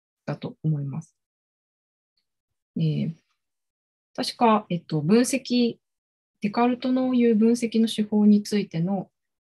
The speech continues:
えー、アドルノの両義性というのも、えー、このような、あー、仕方でパラフレーズ可能だと思います。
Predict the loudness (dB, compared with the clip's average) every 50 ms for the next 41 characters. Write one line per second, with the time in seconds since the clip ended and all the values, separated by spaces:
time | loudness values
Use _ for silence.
0 | _ _ -8 -8 -6 -6 -6 -6 -8 -8 -6 -4 -4 -2 0 -2 0 2 4 4
1 | 4 4 4 2 2 0 0 -2 -4 -4 -4 -6 -2 0 2 2 4 4 4 2
2 | 0 -4 _ _ _ _ _ _ _ _ _ -14 -14 -4 -2 0 4 4 4 6
3 | 4 2 0 -2 -6 -10 _ -8 -8 -8 -6 -6 -8 -8 -8 -8 -10 -8 -6 -4
4 | -2 -2 -2 -2 -6 _ _ -2 0 0 0 0 0 0 0 -2 -4 -10 -8 -6
5 | -6 -4 -4 -4 -6 -6 -8 -8 -10 -8 -6 -6 -4 -4 -4 -6 -6 -10 -16 -20
6 | _